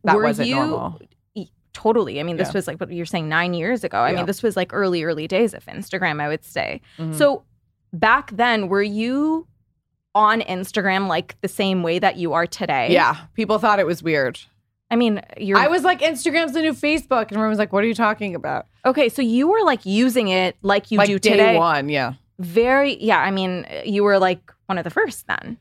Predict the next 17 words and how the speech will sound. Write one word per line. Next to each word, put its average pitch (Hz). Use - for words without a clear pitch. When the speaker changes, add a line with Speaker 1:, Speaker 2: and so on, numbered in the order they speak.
Speaker 1:
It 320
was 339
just, 370
in 294
it, 262
yeah, 190
and, 214
and 214
I 196
had 240
a 214
blog 160
at 214
the 214
time, 214
and 180
so 170